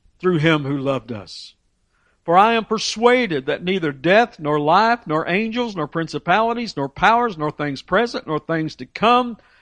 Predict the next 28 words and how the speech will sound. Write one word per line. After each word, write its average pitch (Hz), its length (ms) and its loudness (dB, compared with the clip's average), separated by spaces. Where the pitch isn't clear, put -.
nor 143 140 -2
height, 233 400 4
nor 147 140 -2
depth, 214 360 0
nor 151 160 -4
any 220 280 -2
other 180 180 0
created 165 500 0
thing 226 300 0
shall 175 240 -2
be 185 160 -2
able 208 280 2
to 170 120 -2
separate 196 840 2
us 202 320 -2
from 175 180 -4
the 175 100 2
love 226 360 4
of 214 160 0
God 196 340 4
which 180 200 -2
is 170 160 -10
in 170 140 -4
Christ 208 460 -2
Jesus 190 460 -4
our 175 180 4
Lord." 156 500 2
That's, - 300 -12